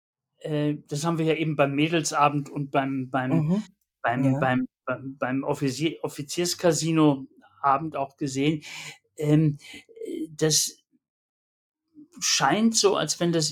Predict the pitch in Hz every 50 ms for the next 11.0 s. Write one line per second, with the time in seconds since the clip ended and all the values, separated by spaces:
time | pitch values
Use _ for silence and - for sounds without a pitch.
0 | - - 160 170 165 165 151 156 156 151 147 139 147 139 139 - - - - 170
1 | 175 185 180 185 185 175 160 - - 151 135 127 117 117 131 139 147 151 170 180
2 | 175 175 175 175 170 170 165 165 - - - - - - - - - - - -
3 | - 143 147 151 - - - 160 156 151 - - 165 151 147 139 139 143 143 151
4 | 170 175 170 - - 156 139 - - - 135 131 147 165 175 185 165 170 165 160
5 | 147 147 147 139 139 - - 139 143 151 165 170 156 147 151 143 143 - - -
6 | 147 151 143 135 127 135 156 170 185 185 180 175 175 - - 165 165 165 165 165
7 | - - 156 139 139 156 160 165 151 - - 156 147 156 147 143 151 151 - -
8 | 151 147 - - 156 147 147 147 147 - - - - - - - 139 135 135 143
9 | 147 143 143 _ _ _ _ _ _ _ _ _ _ _ _ _ _ _ _ _
10 | - - - - - - 143 143 - - 147 147 147 147 - - - 143 139 -